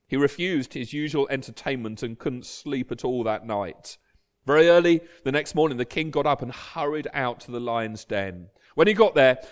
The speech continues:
he called out in anguish, "Daniel, servant of the living God,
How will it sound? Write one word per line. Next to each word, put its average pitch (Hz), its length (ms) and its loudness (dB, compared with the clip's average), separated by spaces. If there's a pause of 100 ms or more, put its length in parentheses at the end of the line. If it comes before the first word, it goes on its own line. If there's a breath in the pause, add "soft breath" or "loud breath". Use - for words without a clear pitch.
(100)
he 139 100 2
called 214 580 2
out 170 360 0
in 160 300 -2
anguish, 151 720 -4 (320 soft breath)
"Daniel, 269 800 2 (160 loud breath)
servant 285 760 2
of 233 140 2
the 233 100 2
living 226 380 -2
God, 202 460 6